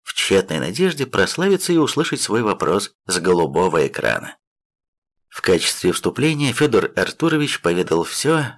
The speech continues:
что удалось узнать в ходе расследования. Факты таковы, господа, что мы имеем дело с хорошо продуманной акцией, и самодеятельностью революционеров-террористов здесь и не пахнет.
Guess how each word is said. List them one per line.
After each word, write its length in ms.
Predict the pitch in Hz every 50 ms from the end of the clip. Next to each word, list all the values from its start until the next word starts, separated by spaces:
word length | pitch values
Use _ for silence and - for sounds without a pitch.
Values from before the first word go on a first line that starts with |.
| _ _ _
что 300 | _ - - - 151 156
удалось 420 | 151 139 117 117 120 131 120 - 107
узнать 460 | 90 73 - 95 123 135 - - - _ _
в 80 | - -
ходе 320 | - - 87 90 85 85
расследования. 640 | 78 73 - - - - - - 55 - - - - _ _ _ _ _ _ _ _ _ _ _ _ _ _ _ _ _ _
Факты 440 | - - - 101 95 - - - 76
таковы, 380 | - - - - 62 87 117 135
господа, 440 | 139 - - - 135 131 143 139 120
что 200 | - - 90 80
мы 140 | 71 62 55
имеем 320 | 50 52 53 53 55 -
дело 320 | - 98 127 147 147 143
с 80 | 127 -
хорошо 560 | - 95 80 85 80 - - 147 151 151 151
продуманной 760 | 151 - 110 110 95 82 82 110 123 117 107 107 107 101 - -
акцией, 720 | - 85 87 80 - - - - - 55 53 - - _ _ _ _ _ _ _ _ _ _ _ _
и 140 | - 95 95
самодеятельностью 1120 | 92 - 90 80 73 69 69 76 90 110 123 123 - 151 147 - - - 156 151 147 - _ _ _ -
революционеров-террористов 1500 | 92 95 98 92 87 82 - - - - - 85 85 80 82 - - - - 50 50 - 135 151 - - 117 117 101
здесь 360 | - - - 110 131 127 - - -
и 140 | 113 110 104
не 180 | 95 92 82
пахнет. 580 | - - - 110 127 - - - - - -